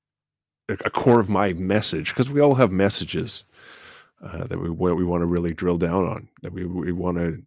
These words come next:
um, influence, uh, the, the, the conversation in some way. And that's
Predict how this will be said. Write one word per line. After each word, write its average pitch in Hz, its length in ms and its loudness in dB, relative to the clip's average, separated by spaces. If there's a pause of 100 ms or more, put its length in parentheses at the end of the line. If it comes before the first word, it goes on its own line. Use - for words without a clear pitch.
(140)
um, - 500 -10 (720)
influence, 90 720 0 (200)
uh, 87 340 -4 (240)
the, 80 160 -2
the, 90 80 2
the 95 100 -2
conversation 90 800 0
in - 80 -10
some - 240 -8
way. - 280 -8 (760)
And 78 160 -10
that's - 500 -2